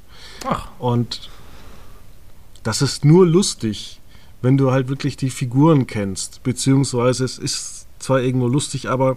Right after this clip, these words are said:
Speaker 2: ich finde zum Beispiel, ich bin jetzt auch niemand, der jetzt irgendwie die zwanzigste Folge von Big Bang oder zum zwanzigsten Mal die eine Big Bang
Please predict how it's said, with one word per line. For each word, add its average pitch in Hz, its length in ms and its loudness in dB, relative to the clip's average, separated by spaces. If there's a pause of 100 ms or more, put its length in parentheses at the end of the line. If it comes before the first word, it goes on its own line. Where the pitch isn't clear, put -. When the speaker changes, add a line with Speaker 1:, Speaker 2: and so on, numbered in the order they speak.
(140)
Speaker 2:
ich - 140 -14
finde 131 200 -4
zum 127 140 -6
Beispiel, 123 480 0 (1160)
ich - 140 -4
bin 147 120 4
jetzt 151 120 4
auch 135 260 2
niemand, 147 360 6
der 131 100 4
jetzt 135 280 -2
irgendwie 127 500 0 (140)
die 127 100 -4
zwanzigste 135 500 0
Folge 131 400 2
von 123 220 -2
Big 139 200 -6
Bang 139 140 0
oder 123 240 2 (160)
zum 120 180 -2
zwanzigsten 135 640 0
Mal 131 220 4
die 123 220 -2
eine 123 320 0
Big 156 280 -4
Bang 123 220 2